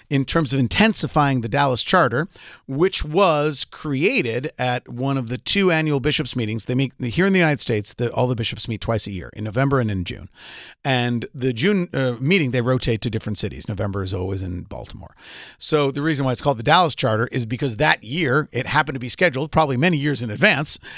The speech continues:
that the rotating city for all the bishops to meet in June would be Dallas, Texas. And so they met in Dallas as they were scheduled to do. And at that meeting, because only a few months before that, so it was, it was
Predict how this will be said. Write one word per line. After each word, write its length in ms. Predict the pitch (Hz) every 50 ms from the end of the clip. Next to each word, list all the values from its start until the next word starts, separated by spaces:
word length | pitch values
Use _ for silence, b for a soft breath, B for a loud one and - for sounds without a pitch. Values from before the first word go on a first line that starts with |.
| B B B -
that 220 | 135 151 - -
the 120 | 131 143 127
rotating 540 | 131 190 208 202 - 208 190 160 156 143
city 340 | - - 247 208 143 139 156
for 160 | 139 - 143
all 100 | 143 139
the 100 | 131 131
bishops 300 | 127 156 147 147 131 113 -
to 60 | 143
meet 140 | 135 135 123
in 80 | 120
June 260 | 127 160 208 190 165 B B B B B -
would 180 | 135 156 160
be 100 | 131 151
Dallas, 300 | 135 135 120 107 101 95
Texas. 500 | - - - - - - - - - - - _ _ B B B B B B B B B B B -
And 200 | 131 135 135 123
so 120 | - 151
they 120 | 139 135 127
met 300 | 127 156 185 196 - -
in 140 | 151 139
Dallas 320 | 131 139 131 127 131 120 -
as 220 | - 147 143 113
they 100 | 101 131
were 100 | 120 113
scheduled 380 | 110 - - 269 220 170 156 113
to 60 | 123
do. 240 | 110 110 113 117 123 -
And 140 | - 127 127
at 140 | 131 131 127
that 180 | 139 127 - 135
meeting, 340 | 160 226 226 185 151 139
because 540 | 117 127 127 - - 156 165 160 156 131 - B B B B B B -
only 240 | 196 233 233 214
a 60 | 190 160
few 160 | - 185 185
months 200 | 180 165 - -
before 340 | - 143 - - 262 262 175
that, 280 | 113 85 64 - -
so 180 | - - 202 240
it 60 | 269
was, 220 | 277 269 262 226
it 100 | - -
was 360 | 269 294 285 269 - - -